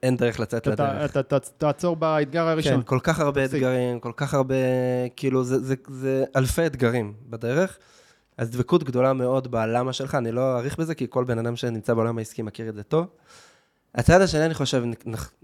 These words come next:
Speaker 1: נחתור יותר לכיוון השיווק, זה הספציפיות. זאת אומרת, אתה חייב שלך בשורה נורא ייחודית כדי ל-, לפרוץ בענק. אני חושב שהאדם שהוא מדבר כמו כולם, מדבר לכולם, מדבר כמו כולם,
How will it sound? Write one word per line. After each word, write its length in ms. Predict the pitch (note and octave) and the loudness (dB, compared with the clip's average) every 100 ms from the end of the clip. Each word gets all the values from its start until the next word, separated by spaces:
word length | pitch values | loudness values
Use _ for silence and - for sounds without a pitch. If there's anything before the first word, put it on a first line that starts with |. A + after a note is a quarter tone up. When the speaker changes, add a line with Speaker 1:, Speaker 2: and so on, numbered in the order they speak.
| - - | -20 -8
Speaker 1:
נחתור 440 | G#2+ G#2 - C3+ | -6 -6 2 4
יותר 220 | C3 C3 | 4 2
לכיוון 340 | B2+ B2 A#2+ C3+ | -2 0 0 2
השיווק, 460 | C3 C#3+ F#3 F3+ | 2 2 2 2
זה 120 | B2 A#2 | 0 0
הספציפיות. 800 | - - - D#3+ D#3 A#2 - - | 0 -6 0 0 2 0 -2 -14
זאת 140 | - A#2 | -10 -4
אומרת, 400 | A2 A2 A2 - - _ _ _ _ _ _ _ - | -2 -2 -6 -12 -20 _ _ _ _ _ _ _ -8
אתה 120 | - | -2
חייב 160 | D#3+ F3+ | 4 4
שלך 160 | G3 G#3 | 4 0
בשורה 300 | - C#3 D3 | 2 2 4
נורא 180 | C3 C3+ | 4 4
ייחודית 520 | C3+ A#2 A#2+ B2+ - | 2 0 2 0 0
כדי 300 | A#2+ A2+ A2 | -4 -2 -2
ל-, 80 | A2+ | -4
לפרוץ 440 | A#2 A#2+ - A#2 - | -4 -4 0 -2 0
בענק. 440 | A2+ G#2+ G#2 G#2 | 0 0 -2 -4
אני 100 | A2 | -8
חושב 160 | - C#3+ | 0 2
שהאדם 420 | D3+ C3 A#2 C3+ | 4 4 2 -2
שהוא 380 | C#3 C#3 A2+ G#2+ - _ _ - | -4 -4 -4 -6 -12 _ _ -4
מדבר 400 | A2 A2 A2+ C3 | 0 2 2 2
כמו 200 | D3+ C#3+ | 0 -2
כולם, 480 | D3 C#3+ C#3 C#3 C#3 F3+ _ _ _ - | -2 -2 -2 -4 -10 -20 _ _ _ -4
מדבר 380 | A2+ A2+ C3 A#2 | -2 2 2 2
לכולם, 600 | A2+ B2+ D3 C3+ C3+ C#3+ | 0 0 0 0 -2 -6
מדבר 380 | A2+ A2 G#2+ A#2+ | -10 -8 -6 -6
כמו 180 | B2 B2+ | -4 -6
כולם, 320 | A#2+ B2+ B2 | -4 -4 -4